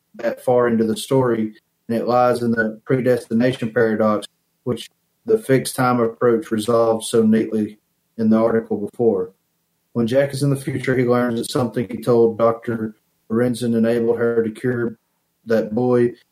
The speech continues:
and he discovers that, he discovers what that was. When he returns to the past, he tells her what she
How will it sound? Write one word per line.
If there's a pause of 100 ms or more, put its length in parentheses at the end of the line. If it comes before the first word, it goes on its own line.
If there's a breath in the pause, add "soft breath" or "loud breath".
(140)
and
he
discovers
that, (960)
he
discovers (320)
what
that
was. (960)
When
he
returns
to
the
past,
he
tells
her
what
she